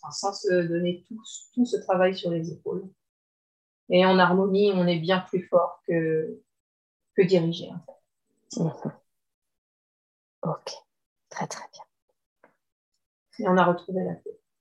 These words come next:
Speaker 2: Et, et vous avez retrouvé quoi, pardon ?
Speaker 1: La paix.
Speaker 2: La paix.
Speaker 1: Ouais.
Speaker 2: Bien,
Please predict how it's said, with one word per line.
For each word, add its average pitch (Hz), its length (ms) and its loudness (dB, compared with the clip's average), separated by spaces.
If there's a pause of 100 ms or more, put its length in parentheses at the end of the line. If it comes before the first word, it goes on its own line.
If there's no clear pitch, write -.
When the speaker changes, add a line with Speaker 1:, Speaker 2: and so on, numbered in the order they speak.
(600)
Speaker 2:
Et, 208 240 10
et 208 40 12
vous 214 220 10
avez 214 200 10
retrouvé 220 460 4
quoi, - 240 -4
pardon ? 254 340 -6 (120)
Speaker 1:
La 185 100 6 (120)
paix. 190 260 2 (540)
Speaker 2:
La 165 180 4
paix. - 360 -4 (680)
Speaker 1:
Ouais. 170 220 -2 (920)
Speaker 2:
Bien, 170 600 -2